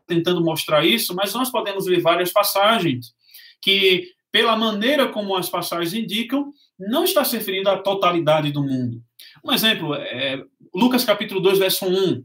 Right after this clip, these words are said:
há um recenseamento lá, em que o imperador pede para ser feito um recenseamento,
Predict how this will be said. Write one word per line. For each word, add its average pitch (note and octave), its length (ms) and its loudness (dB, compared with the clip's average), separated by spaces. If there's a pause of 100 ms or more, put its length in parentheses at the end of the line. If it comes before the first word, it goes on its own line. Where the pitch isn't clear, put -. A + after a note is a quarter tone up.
(140)
há D3+ 120 -4
um F3 60 -2
recenseamento G3 800 0
lá, E3 300 2 (500)
em D#3 100 -8
que F3+ 220 2
o F3+ 140 6
imperador F3+ 520 2
pede G3+ 280 0
para F#3+ 140 -2
ser F3 220 -6
feito E3+ 280 -2
um E3 40 -2
recenseamento, E3+ 800 0